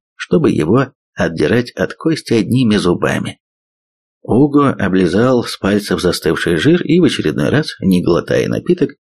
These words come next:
обмакнул пышные усы в кубок. Звание старейшины Мергеры он носил много лет,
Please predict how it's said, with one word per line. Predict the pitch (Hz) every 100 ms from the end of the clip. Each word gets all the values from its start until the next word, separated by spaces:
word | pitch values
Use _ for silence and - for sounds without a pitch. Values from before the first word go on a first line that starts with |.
| -
обмакнул | 143 131 117 - 131 135 -
пышные | 127 - 110 104 85
усы | - - - 110
в | -
кубок. | - 60 - - _ _ _ _ _ _ -
Звание | 87 85 - 156 151 151 131
старейшины | - 92 107 131 123 127
Мергеры | 107 92 80 78 143 151 -
он | 110 131
носил | 123 - 123 117
много | 120 110 120
лет, | 117 80 -